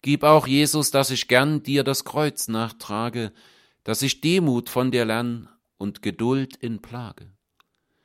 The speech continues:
Dass ich dir geb Lieb um Lieb, so lang lass dies lallen, besseren Dank ich droben geb,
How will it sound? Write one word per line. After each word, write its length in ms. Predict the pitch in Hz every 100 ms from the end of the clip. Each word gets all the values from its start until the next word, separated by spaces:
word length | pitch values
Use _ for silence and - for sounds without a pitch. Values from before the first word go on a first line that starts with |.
| _ _
Dass 200 | - 104
ich 200 | 123 120
dir 220 | 135 156 160
geb 280 | 143 123
Lieb 360 | 117 147 175 175
um 280 | 117 117 113
Lieb, 380 | 117 135 - _ _ _ _ _ _ _
so 220 | - 151
lang 320 | 165 160 156 -
lass 360 | 139 139 -
dies 340 | 165 185 - 113
lallen, 640 | 123 147 151 143 131 -
besseren 500 | 160 165 - 147 143
Dank 300 | 151 170 -
ich 280 | 151 - -
droben 440 | 151 180 - 113
geb, 400 | 113 127 127